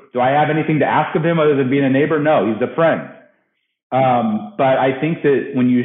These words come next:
show up for other human beings, like, we all, like, uh, the quality of our life locally, at our school, our church, our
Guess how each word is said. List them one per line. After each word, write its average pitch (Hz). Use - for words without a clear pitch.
show 135
up 127
for 117
other 117
human 110
beings, 127
like, 101
we 127
all, 147
like, 113
uh, 117
the 117
quality 151
of 127
our 110
life 110
locally, 135
at 104
our 95
school, 139
our 107
church, 135
our 98